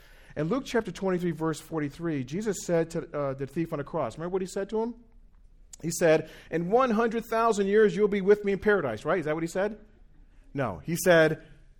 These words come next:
"Today you will be with me in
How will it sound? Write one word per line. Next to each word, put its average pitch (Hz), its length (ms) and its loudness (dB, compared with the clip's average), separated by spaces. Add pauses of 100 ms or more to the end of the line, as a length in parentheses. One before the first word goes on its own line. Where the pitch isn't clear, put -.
"Today 127 880 2
you 131 160 -4
will 127 140 -2
be 127 180 -6
with 127 320 -8
me 107 360 -8 (200)
in 110 440 -8